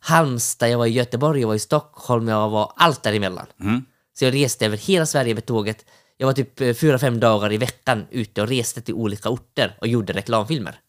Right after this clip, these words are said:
Speaker 2: Okej.
Speaker 1: Under
Speaker 2: Jo.
Speaker 1: fler, under typ två, tre års period.
Speaker 2: Ja, och tjäna pengar på det.
Speaker 1: Ja, och tjäna pengar på det hela tiden.
Speaker 2: Ja.
Speaker 1: Och det, jag märkte sen när man började anlita fler personer, jag började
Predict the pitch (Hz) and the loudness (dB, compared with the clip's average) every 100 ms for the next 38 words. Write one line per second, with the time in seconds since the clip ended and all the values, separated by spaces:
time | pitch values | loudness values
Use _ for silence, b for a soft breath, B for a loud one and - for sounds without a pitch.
0 | _ _ - 98 - 107 135 - b b | _ _ -6 -6 -2 -4 -4 -8 b b
1 | b b b 147 131 117 110 143 117 - | b b b 0 4 4 2 4 4 2
2 | 143 147 120 123 - - 113 110 107 104 | -2 0 2 0 -4 -2 0 0 -2 -4
3 | - 120 165 113 - _ _ _ 180 107 | -4 -4 -2 -6 -12 _ _ _ -6 -6
4 | - - 120 156 147 139 92 117 151 69 | -8 -8 2 4 4 2 0 0 -2 -2
5 | 175 120 - 170 151 131 113 104 - - | 0 0 0 -2 -2 0 -2 -2 -6 -8
6 | - 85 95 107 _ _ _ _ _ _ | -10 -12 -10 -12 _ _ _ _ _ _
7 | 127 120 147 104 - - 143 165 139 160 | -6 -4 -6 -8 -10 0 2 2 2 0
8 | 131 123 123 123 127 120 110 123 175 170 | 2 2 2 2 2 0 -4 -2 0 0
9 | 147 127 117 117 117 113 | 0 -4 -2 -2 -2 -4